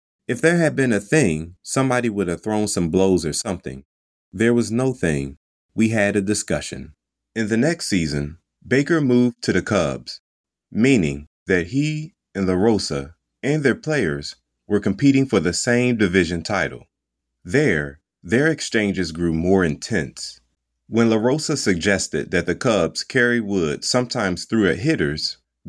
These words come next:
Baker responded, "I've heard Tony say things before. As far as I'm concerned, tricks are for kids,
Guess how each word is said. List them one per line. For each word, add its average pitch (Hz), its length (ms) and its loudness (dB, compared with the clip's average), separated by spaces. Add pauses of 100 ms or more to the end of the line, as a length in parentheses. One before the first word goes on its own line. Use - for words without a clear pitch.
Baker 123 340 2
responded, 101 680 -4 (640)
"I've 117 180 -2
heard 160 320 0
Tony 131 280 0
say 107 260 2
things 90 300 -2
before. 76 640 0 (220)
As 104 200 -4
far 135 280 0
as 92 220 -4
I'm 117 240 -2
concerned, 76 640 -4 (200)
tricks - 320 -2
are 95 140 -2
for 85 120 -6
kids, 78 600 -2